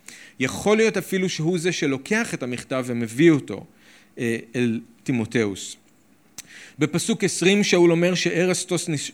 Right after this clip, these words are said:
נשאר בקורינטוס, טרופימוס נשאר חולה במיליטוס.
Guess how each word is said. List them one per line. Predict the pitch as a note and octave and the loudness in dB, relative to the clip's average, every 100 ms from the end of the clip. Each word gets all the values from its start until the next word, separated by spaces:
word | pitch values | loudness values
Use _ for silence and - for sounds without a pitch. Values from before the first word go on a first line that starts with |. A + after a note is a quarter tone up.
| - | -4
נשאר | C3+ - F3 F3 | -2 0 0 0
בקורינטוס, | C#3+ - A2 D#3+ F3 G#3+ - - _ - - - | -2 -4 -2 0 -2 -4 -8 -14 _ -20 -20 -2
טרופימוס | C3+ F#3 F#3 D#3+ D#3 | 2 2 2 0 0
נשאר | D3+ - G3+ D#3 | -2 -2 -2 -2
חולה | C3+ D3 C#3 | 0 2 4
במיליטוס. | C3 B2+ A#2 B2 E3 G#3 F#3+ - - | 2 0 2 4 4 0 -6 -10 -12